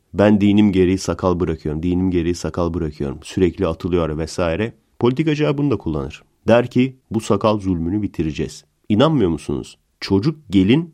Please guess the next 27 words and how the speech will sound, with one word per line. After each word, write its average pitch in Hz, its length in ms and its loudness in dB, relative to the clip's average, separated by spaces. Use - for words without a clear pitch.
zulmünü 101 500 2
bitireceğiz." 127 640 0
demişlerdi. 71 720 -2
"Yuvalar 98 400 4
yıkılıyor." 107 520 0
demişlerdi 73 520 -8
on 90 180 -4
beş 87 160 -6
yaşındaki 85 300 -8
çocuklarla 82 540 -6
evlenince. 78 680 -8
"Dağ 135 180 6
gibi 113 240 4
adam 104 320 4
sizin 107 260 2
yüzünüzden 98 600 4
tecavüzcü 98 600 4
oldu. 82 400 2
Bitirin 131 360 6
artık 92 360 2
bu 87 180 -4
zulmü." 78 320 -4
falan. 73 260 -8
Bu 123 180 2
tür 196 120 6
ekstrem 127 520 2
şeylerde 127 580 2